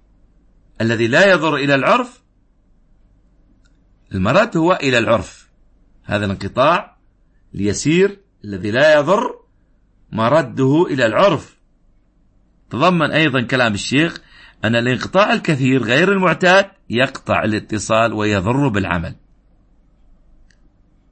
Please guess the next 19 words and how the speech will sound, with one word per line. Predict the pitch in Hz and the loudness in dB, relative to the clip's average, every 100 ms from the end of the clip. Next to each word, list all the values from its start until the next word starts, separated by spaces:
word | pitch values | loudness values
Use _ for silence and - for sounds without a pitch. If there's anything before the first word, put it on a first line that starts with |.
| _ _ _ - | _ _ _ -4
ثم | 127 | 0
يبدأ | 180 233 135 127 - _ _ _ - | 2 2 0 -4 -4 _ _ _ -12
الشيخ | - 120 101 | -4 -2 -2
بن | 90 | -6
سعدي | - 101 90 | -4 -4 -2
رحمه | 92 92 95 87 | -4 -4 -4 -4
الله | 80 101 104 - | -2 0 -2 -4
في | - - | -14 -8
شرحه | 110 110 101 | -4 -2 -2
لهذه | 92 87 95 107 | -4 -2 -2 -2
القاعدة | 98 107 107 123 131 - - - | -4 -4 -2 -2 -6 -10 -20 -10
بذكر | - 113 143 127 120 | -4 -2 -2 -2 -4
ال-، | 101 - _ _ _ _ | -6 -12 _ _ _ _
الأمثلة | 87 147 131 110 101 | -4 -2 -2 0 0
والتطبيقات. | 110 110 113 101 110 123 120 - - - _ _ _ _ _ _ _ _ | -2 -2 -4 -2 -2 0 -2 -4 -14 -20 _ _ _ _ _ _ _ _
قال | 107 117 | -4 -2
الشيخ: | 92 135 113 | -2 -4 -2
"مثال | 120 131 135 131 117 | -2 2 2 2 0
ذلك: | 127 127 120 95 - | 2 2 0 -6 -14